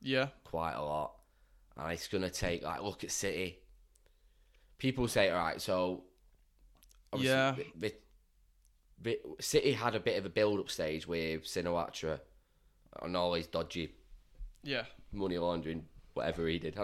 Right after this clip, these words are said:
Speaker 2: Is he in prison now, do you know?
Speaker 1: I have no idea who it is.
Speaker 2: That's Sinawatra, our old owner, before Shakes.
Speaker 1: Oh, no, no.
Speaker 2: He was a dodgy guy, mate.
Speaker 1: Was he?
Speaker 2: Yeah, dodgy guy. He used to put crystals up in the, um, so if you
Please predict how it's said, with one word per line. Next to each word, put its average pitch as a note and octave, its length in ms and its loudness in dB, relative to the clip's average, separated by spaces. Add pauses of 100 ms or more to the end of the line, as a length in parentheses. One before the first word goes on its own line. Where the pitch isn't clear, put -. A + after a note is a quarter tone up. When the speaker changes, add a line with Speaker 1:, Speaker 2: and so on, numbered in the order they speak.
Speaker 2:
Is F3 140 0
he F4 80 4
in F#4+ 80 2
prison C#4 320 4
now, - 140 -4
do - 100 -8
you - 60 -10
know? - 140 -12 (340)
Speaker 1:
I E3 120 8
have C#3+ 100 4
no C#3 240 4
idea B2 200 4 (120)
who A#2 60 2
it A2+ 80 0
is. C#3 200 -2 (600)
Speaker 2:
That's C#4 180 -4
Sinawatra, E4+ 680 0
our C3+ 180 8
old D#3+ 120 6
owner, E4 380 4 (320)
before F#3 320 4
Shakes. G3+ 580 0
Speaker 1:
Oh, F3+ 260 -2 (200)
no, D#3 140 -8 (260)
no. C3+ 140 -10 (260)
Speaker 2:
He C#3 120 0
was G#2 120 2
a F#2+ 40 2
dodgy F#2 340 4
guy, F2 260 4
mate. F2 260 2
Speaker 1:
Was D#3 120 2
he? C3+ 100 2 (160)
Speaker 2:
Yeah, D2+ 240 0
dodgy F2+ 340 -4
guy. D2+ 280 -4 (920)
He G#2+ 120 -2
used C3+ 140 2
to - 60 0
put - 220 12
crystals C#3 540 6
up A2 160 2
in G2 140 4
the, F2+ 280 4
um, F2+ 120 0
so A2 300 6
if G#2+ 160 2
you B2 160 4